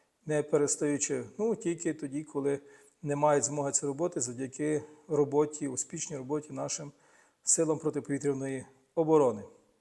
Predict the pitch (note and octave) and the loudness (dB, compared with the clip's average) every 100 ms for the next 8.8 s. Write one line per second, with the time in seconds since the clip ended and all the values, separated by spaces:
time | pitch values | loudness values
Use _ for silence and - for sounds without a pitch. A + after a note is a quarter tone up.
0 | _ - - _ _ _ - F#4 C#4+ F#3+ | _ -20 -20 _ _ _ -6 -2 4 6
1 | D3 C3+ F3 D3+ C#3+ C3 D#3+ E3 - F3 | 6 4 2 4 4 4 2 0 2 6
2 | E3+ F3 F#3 E3 - - C#3+ C#3 E3+ - | 6 4 0 0 -2 -4 -2 4 4 4
3 | D3 D#3 C3+ B2 B2+ - E3+ - D#3+ C#3+ | 2 2 2 -2 -6 -2 0 0 0 -2
4 | D3+ C#3+ - C#3 - D3+ D3 C3+ B2 - | 0 2 2 0 0 2 2 0 -4 -4
5 | C#3+ F#3+ B3+ A3 F3 D3+ D3 - D3+ - | -2 2 2 2 0 0 2 6 6 4
6 | C#3+ D3 D3 C#3 A3 F3+ D3 D3+ C#3+ B2+ | 2 2 0 -2 -2 0 2 4 4 2
7 | D3 C#3 F3+ - D#3+ D3+ - F3+ E3+ G3 | -2 -2 -2 -4 -2 0 4 4 4 -2
8 | D#3 F3 D3 C#3 - G3 G3 G#3+ | 4 6 6 4 8 6 6 -2